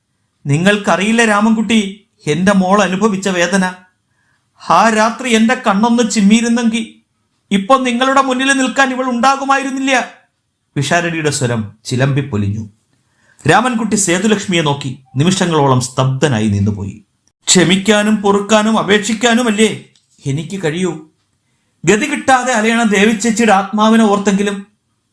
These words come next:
എന്റെ കുട്ടി അവനോട് ക്ഷമിക്ക്. ആ അമ്മയ്ക്ക് നിന്നോടുള്ള സ്നേഹത്തിന്റെ ആഴം എത്ര എന്ന് നിനക്കറിയോ?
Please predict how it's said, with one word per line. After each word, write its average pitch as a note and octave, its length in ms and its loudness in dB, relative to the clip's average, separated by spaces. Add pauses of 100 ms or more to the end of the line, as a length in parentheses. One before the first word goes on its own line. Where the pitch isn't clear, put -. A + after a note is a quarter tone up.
(100)
എന്റെ E3 240 4
കുട്ടി G3 240 -4
അവനോട് F#3 380 0
ക്ഷമിക്ക്. D3+ 540 -4 (840)
ആ G3+ 220 4
അമ്മയ്ക്ക് A3 480 0
നിന്നോടുള്ള A#3 440 4
സ്നേഹത്തിന്റെ A3 640 0
ആഴം G#3+ 420 4
എത്ര G3+ 200 -2
എന്ന് G#3+ 240 4
നിനക്കറിയോ? F#3 720 0